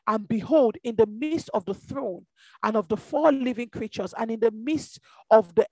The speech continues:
elders stood a lamb, as a lamb, as though it had been slain, having seven horns and seven eyes, which are the seven spirits of God, sent into all the earth." All the earth.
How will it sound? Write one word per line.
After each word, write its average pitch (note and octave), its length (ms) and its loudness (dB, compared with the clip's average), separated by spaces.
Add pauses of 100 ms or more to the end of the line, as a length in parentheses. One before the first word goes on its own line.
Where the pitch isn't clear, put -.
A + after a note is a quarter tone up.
elders C4+ 480 0
stood - 260 -4 (100)
a G#3+ 120 2
lamb, G3 460 -2 (380)
as A3 300 2
a A3+ 140 4
lamb, G#3+ 580 2 (640)
as C4 200 -4
though C#4+ 280 6
it A3 140 0
had G#3 220 0
been G#3 120 -4
slain, A#3 520 0 (300)
having D4+ 320 2
seven C4+ 360 0
horns G#3 440 0
and G#3 160 -4
seven B3 420 -2
eyes, F3 460 -12 (240)
which D4 340 4
are G#3+ 240 6
the G3 160 -6
seven C#4+ 500 -4
spirits G3+ 640 -6
of F#3+ 240 -4
God, F3+ 340 -2 (300)
sent - 560 -2
into D4 520 -4 (380)
all F4+ 400 8
the A#3 240 2
earth." - 400 -2 (640)
All F#4+ 320 10
the A3+ 200 4
earth. F#3 240 -2